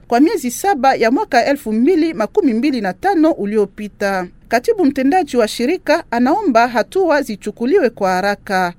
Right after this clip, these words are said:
Anaomba kuimarishwa kwa uchunguzi katika maeneo yote ya afya kupitia kampeni zinazoweza kuwafikia wakaaji, kuhakikisha mwendelezo wa matatibu ya kurefusha maisha,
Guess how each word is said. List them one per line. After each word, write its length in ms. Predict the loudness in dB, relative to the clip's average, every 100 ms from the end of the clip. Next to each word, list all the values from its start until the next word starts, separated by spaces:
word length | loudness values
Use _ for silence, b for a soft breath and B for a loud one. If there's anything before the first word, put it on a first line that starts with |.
| _
Anaomba 500 | -4 0 2 2 2
kuimarishwa 680 | 0 -2 0 -2 -2 0 0
kwa 140 | 2 -2
uchunguzi 640 | -2 -4 0 -2 -2 -4
katika 420 | -2 -2 0 2
maeneo 340 | 2 2 2
yote 320 | 0 -2 -2 -2
ya 180 | -2
afya 400 | -4 -4 -2 -4 -4 -8
kupitia 440 | -8 -4 -2 -4
kampeni 580 | -2 -2 0 2 2 2
zinazoweza 760 | -2 -4 -2 -2 -2 0 0 0
kuwafikia 580 | 0 -2 -4 -4 0 0
wakaaji, 680 | 0 0 0 0 -2 -6 -6
kuhakikisha 760 | -2 0 0 -2 -2 -2 2 2
mwendelezo 600 | 4 2 2 0 0 0
wa 80 | 2
matatibu 680 | 0 -2 -2 -2 -2 0 0
ya 100 | 0
kurefusha 580 | -2 -4 -4 -4 -4
maisha, 540 | -2 0 -2 0 -2